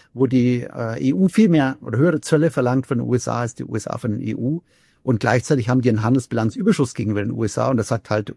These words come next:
ähm, Donald Trump, wahrscheinlich auch sogar berechtigt, "Hey, das ist ziemlich unfair, ja? Wir wollen hier ein bisschen mehr Fairness. Also, wenn ihr nicht weggehen wollt von eurem Zoll,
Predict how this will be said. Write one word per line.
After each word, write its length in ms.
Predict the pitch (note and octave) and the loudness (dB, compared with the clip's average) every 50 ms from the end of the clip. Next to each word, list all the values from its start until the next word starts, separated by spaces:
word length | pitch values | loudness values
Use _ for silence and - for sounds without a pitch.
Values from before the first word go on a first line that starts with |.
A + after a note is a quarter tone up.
| _ _ - | _ _ -10
ähm, 320 | A2 G#2 A2 G#2+ G#2 G#2+ - - | -8 -6 -6 -6 -6 -8 -8 -6
Donald 220 | G#2+ G#2+ A2 G2+ | -4 -4 -4 -4
Trump, 280 | - - G#2 A#2+ C#3 - _ _ _ _ _ _ _ _ - | -2 -2 -2 -2 -2 -4 _ _ _ _ _ _ _ _ -20
wahrscheinlich 400 | - - - - - G#2 G#2+ G#2+ | -16 -14 -8 -6 -4 -4 -4 -4
auch 80 | - | -6
sogar 300 | G2 A2+ G2+ A2 G#2 G#2 | -6 -6 -4 -4 -4 -4
berechtigt, 520 | - - - A#2+ A#2+ - - D3 - - - | -4 -6 -6 -6 -4 -2 -2 -2 -2 -2 -4
"Hey, 200 | G#2 G#2+ A#2 A2+ | -2 -2 -2 -4
das 180 | A2 G#2+ G#2 | -6 -6 -6
ist 220 | A2+ A2 - _ - | -8 -8 -10 _ -6
ziemlich 320 | - B2+ A#2 C#3 B2 - | -2 0 0 0 2 4
unfair, 440 | A3+ B3+ C#4 - A3 F3+ B2+ G2+ A#2+ A#2+ | 6 6 8 8 6 4 4 2 -2 -2
ja? 320 | A2 A2 A2+ D#3 F#3 F3 - - | -2 0 0 0 -2 -4 -6 -8
Wir 140 | - G#2+ | -8 -4
wollen 120 | G#2 A#2 A2+ | -2 -2 0
hier 120 | A2+ B2+ | 0 0
ein 60 | A#2+ | 0
bisschen 240 | A2 A#2 - - A2+ | -2 -2 -2 0 0
mehr 120 | A2 G#2 F#2+ | 0 0 -2
Fairness. 420 | - G#2+ G#2+ A2+ C#3+ F#3+ F#3 - | -4 -2 0 2 2 2 2 0
Also, 320 | - - A#2 A#2+ C#3 C#3+ - - - - - _ - | -2 0 2 2 2 2 0 -6 -20 -20 -20 _ 0
wenn 160 | C3 B2+ C3+ | 0 0 2
ihr 200 | D#3+ F3 G3 G3+ | 2 4 4 6
nicht 280 | F3+ D#3 - - G#2+ - | 4 4 2 -2 0 2
weggehen 360 | D#3+ F3 - - D#3 C#3+ G#2 | 2 2 2 2 2 2 4
wollt 160 | G#2+ A2 G2+ | 2 0 0
von 140 | - A2+ G#2 | -2 -6 -4
eurem 300 | - G#2 G2+ G2 G#2+ G2+ | -2 -2 0 0 -2 -4
Zoll, 400 | - - A2 A2 B2+ D3+ G3 | -2 -2 0 2 2 2 0